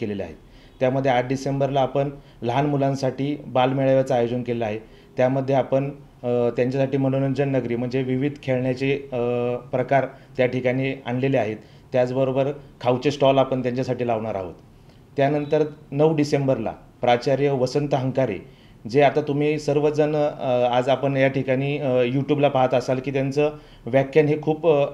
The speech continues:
इंटेन्स-, intensefully म्हणजे आज न-, सर्व तरुण वर्गाला म्हणा, सर्वांना ते भावतं. त्यासाठी आपण प्राचार्य वसंत हंकारे यांचं व्याख्यान ठेवलेलं आहे, जे तरुण वर्गासाठी मार्गदर्शनपर ठरेल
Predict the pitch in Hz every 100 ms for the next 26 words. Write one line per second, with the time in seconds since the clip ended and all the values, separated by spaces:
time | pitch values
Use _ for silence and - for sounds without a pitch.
0 | - - - 156 156 165 165 165 165 156
1 | 165 175 165 160 160 156 165 170 - -
2 | - 143 151 156 147 143 - - 143 156
3 | 165 156 151 160 147 147 151 151 143 143
4 | 143 - - 143 143 156 151 160 139 135
5 | 135 104 - - - - - 135 139 147
6 | 143 151 160 160 - 135 127 143 143 139
7 | 147 135 139 139 139 139 143 135 139 160
8 | 151 139 135 120 101 - - - - 117
9 | 147 151 147 147 147 143 151 135 147 143
10 | 131 131 143 143 147 147 147 147 135 143
11 | 101